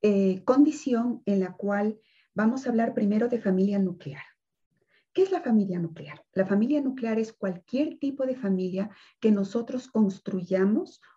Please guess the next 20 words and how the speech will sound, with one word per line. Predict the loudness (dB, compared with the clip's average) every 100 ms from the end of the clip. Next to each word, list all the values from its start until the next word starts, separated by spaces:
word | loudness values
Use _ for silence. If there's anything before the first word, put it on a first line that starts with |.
| _
con | 0 2
roles | 2 0 -2 -6
y |
funciones | -4 -4 -2 -2 0 0
definidos. | -2 -2 -4 -6 -16 -20 _ _ -16 -6
La | -2
familia | 2 2 2
nuclear | -2 0 0 0
no | -2
quiere | -2 -4
decir | -4 -2
la | -4 -2
familia | -4 -2 -4
tradicional, | -4 -6 -4 -2 -2 -2 -6
papá, | -10 -4 -4 -2
mamá, | -4 -4 -4 -4 -4 -6
niños, | -4 -4 -4 -6 -8 -14 -20 -20 -14
eh, | -6 -6 -2
y | -2
un, | -4